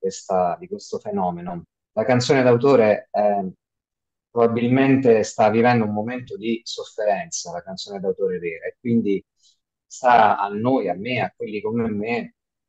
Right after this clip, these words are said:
il compito forse arduo di riportare questa, questo fatto umano,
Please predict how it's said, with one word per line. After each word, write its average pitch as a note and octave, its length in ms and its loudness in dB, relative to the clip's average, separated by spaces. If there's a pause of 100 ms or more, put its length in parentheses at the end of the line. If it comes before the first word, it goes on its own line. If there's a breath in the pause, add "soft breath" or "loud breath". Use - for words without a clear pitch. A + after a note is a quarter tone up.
(180)
il - 100 -20
compito G2+ 840 2
forse A#2 400 -2
arduo A#2 400 4
di G#2+ 120 -6
riportare G#2+ 720 -2
questa, F2+ 640 -8 (1080)
questo G#2+ 420 -2
fatto A#2+ 400 0
umano, A2+ 680 2